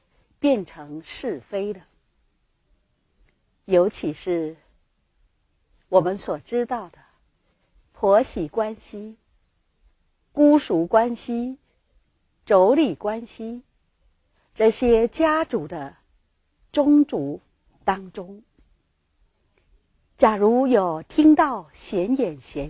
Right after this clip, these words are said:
语，我们又卷入其中，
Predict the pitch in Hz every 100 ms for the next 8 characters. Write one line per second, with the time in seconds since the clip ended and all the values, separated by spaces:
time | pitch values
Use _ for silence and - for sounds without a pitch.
0 | 214 196 131 _ _ _ _ _ _ _
1 | _ _ _ _ _ _ _ _ 196 175
2 | 185 208 233 240 - _ _ - 254 214
3 | - 240 170 143 277 247 - 185 208 -
4 | 269 269